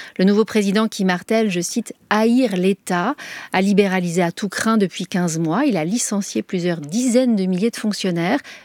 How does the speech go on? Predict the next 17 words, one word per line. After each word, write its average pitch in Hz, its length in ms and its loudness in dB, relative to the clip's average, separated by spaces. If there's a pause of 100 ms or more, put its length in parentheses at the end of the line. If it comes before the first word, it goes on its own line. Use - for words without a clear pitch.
réduit 180 300 0
les 160 100 -2
prestations - 500 -8
sociales, 202 560 -2 (140)
coupé 262 320 0
les 175 180 -2
aides 165 120 -2
aux 151 40 -2
particuliers, 180 560 -2
notamment 175 380 0
les 160 100 -2
chèques - 300 -4
énergie. 156 500 -2 (380)
Le 226 80 4
chômage 180 420 0
a 180 60 0
bondi. 165 500 -4